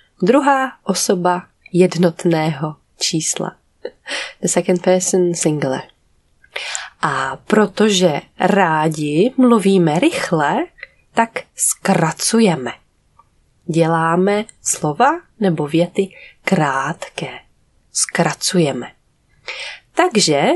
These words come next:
říkáme „cos“ místo „co jsi“, nebo „co jsi“. „Cos dneska dělal? Cos dneska dělal? Cos dneska dělal?“ Nebo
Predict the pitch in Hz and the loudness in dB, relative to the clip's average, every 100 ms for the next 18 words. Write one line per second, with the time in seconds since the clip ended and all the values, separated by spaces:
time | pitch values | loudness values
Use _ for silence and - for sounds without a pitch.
0 | 359 214 220 - 214 208 202 196 190 165 | 2 2 2 0 0 2 2 2 2 0
1 | 160 - - - 202 - - - _ _ | -4 -6 -4 -2 -2 -2 -4 -6 _ _
2 | _ _ - _ _ - 277 277 - - | _ _ -20 _ _ 2 2 2 0 0
3 | 190 277 _ _ - - 208 202 - 196 | 0 -2 _ _ -6 0 2 0 -2 -4
4 | 180 - 170 - _ - 160 151 - 160 | -2 0 -2 -4 _ -6 -6 -4 -8 -6
5 | - 165 - _ _ _ _ _ _ _ | -4 -4 -6 _ _ _ _ _ _ _
6 | - - 381 - - _ _ 196 208 214 | -4 0 2 2 -2 _ _ -2 2 2
7 | 190 - - 180 170 - - 175 190 160 | 2 -4 -4 -4 -4 -6 -4 2 2 2
8 | 139 135 147 _ _ _ _ _ _ _ | -2 -8 -14 _ _ _ _ _ _ _
9 | - 330 359 - 180 202 190 - - 175 | -2 0 2 -2 0 0 0 -4 -4 -2
10 | 160 156 147 135 151 - _ _ _ - | -2 -4 -6 -12 -14 -20 _ _ _ -10
11 | - 311 359 320 - 170 143 151 139 - | 0 4 6 4 0 -2 -2 -4 -4 -6
12 | - - _ _ _ _ _ _ _ _ | -14 -20 _ _ _ _ _ _ _ _
13 | _ _ _ _ _ _ - 262 294 170 | _ _ _ _ _ _ 2 4 6 2